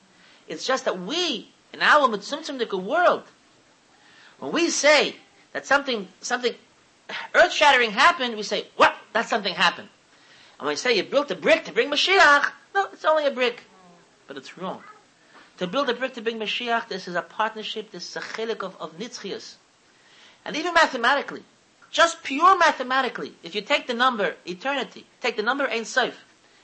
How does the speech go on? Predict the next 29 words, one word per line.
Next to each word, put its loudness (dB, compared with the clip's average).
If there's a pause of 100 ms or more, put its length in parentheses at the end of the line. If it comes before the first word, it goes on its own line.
(100)
and 0
you 4
divide 6
it 4
up 6 (580)
to 0
how 8
many 4
tefillas 0
were 2
said, 6 (640)
you'll -4
see -4
what 2
each -6
tefillah -6
is. -10 (1200)
You -12
see -6
what -4
each -4
tefillah -8
is. -14 (680)
And -10
as -2
I 4
had -2
mentioned -6
yesterday, -6